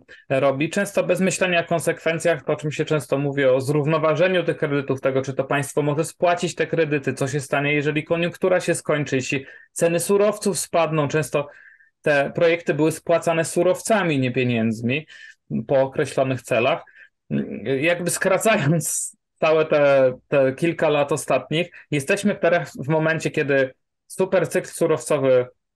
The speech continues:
się s-, się skończył, cen-, y, stopy procentowe wzrosły i są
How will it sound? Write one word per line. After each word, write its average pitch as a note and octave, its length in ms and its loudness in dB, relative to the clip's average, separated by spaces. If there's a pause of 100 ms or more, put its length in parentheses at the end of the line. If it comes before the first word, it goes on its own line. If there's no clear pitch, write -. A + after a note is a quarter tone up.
(120)
się - 160 -2
s-, - 240 -8
się - 200 -4
skończył, C3+ 760 0 (380)
cen-, F#3 320 0
y, D3 220 2
stopy G#3 360 0
procentowe D3 600 0
wzrosły C3+ 720 0 (380)
i D3 80 -4
są D#3 360 0